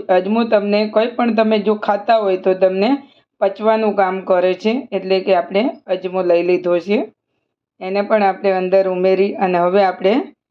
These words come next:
બે ચમચી જેટલો આપણે ઘઉંનો લોટ લઈશું. તો ઘઉંનો લોટ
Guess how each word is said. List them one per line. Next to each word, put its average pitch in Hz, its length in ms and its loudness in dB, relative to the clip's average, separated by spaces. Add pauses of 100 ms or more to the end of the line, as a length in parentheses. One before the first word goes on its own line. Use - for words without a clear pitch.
(560)
બે 214 220 2
ચમચી 220 440 -2
જેટલો 214 280 2
આપણે 208 320 2 (160)
ઘઉંનો 202 400 2
લોટ 196 320 2
લઈશું. 165 440 -2 (1800)
તો 208 80 -6
ઘઉંનો 208 380 0
લોટ 214 320 0